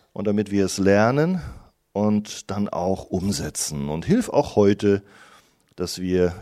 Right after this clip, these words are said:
ja, dein Wort aufnehmen, nicht nur mit dem Verstand, sondern auch mit dem Herzen.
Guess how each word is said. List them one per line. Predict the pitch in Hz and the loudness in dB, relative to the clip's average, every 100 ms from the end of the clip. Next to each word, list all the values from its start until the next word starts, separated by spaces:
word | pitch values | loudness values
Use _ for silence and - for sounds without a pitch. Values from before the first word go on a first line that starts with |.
| - | -10
ja, | 82 78 78 - | -6 -4 -4 0
dein | 98 120 | 2 2
Wort | 101 98 - | 2 2 0
aufnehmen, | 123 151 - 123 117 120 113 120 | 0 -2 -2 0 2 2 0 -2
nicht | 113 - | -6 -2
nur | 101 | 0
mit | 95 92 | 2 2
dem | 90 87 - - _ | 0 0 -8 -16 _
Verstand, | - 90 - 90 90 90 - - - - _ | -2 -2 2 2 2 0 -6 -14 -20 -20 _
sondern | - 80 85 | -6 0 0
auch | 55 71 | 0 -2
mit | 76 76 | -4 -6
dem | 73 | -4
Herzen. | 82 71 - - 71 | -4 -4 -4 -8 -8